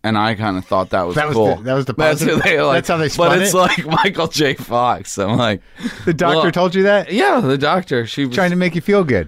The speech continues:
Speaker 1: She shows me, like, a picture of, there's Kareem Abdul-Jabbar, <laughs> and then there's Michael.
Speaker 2: And you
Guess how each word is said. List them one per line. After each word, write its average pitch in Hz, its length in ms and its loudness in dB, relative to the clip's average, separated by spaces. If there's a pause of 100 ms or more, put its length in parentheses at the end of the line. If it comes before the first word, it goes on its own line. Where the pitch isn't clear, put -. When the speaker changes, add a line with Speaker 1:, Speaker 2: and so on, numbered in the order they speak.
Speaker 1:
She 139 140 -4
shows 135 400 0
me, 135 160 0
like, 123 240 0
a 120 100 0
picture 120 460 -2
of, 104 180 -4
there's 123 240 -4
Kareem 160 320 0
Abdul-Jabbar, 151 1120 0
<laughs> - 80 -20
and 127 220 0
then 120 160 -2
there's 139 360 -6 (120)
Michael. 110 340 -8 (160)
Speaker 2:
And 123 160 0
you 117 180 0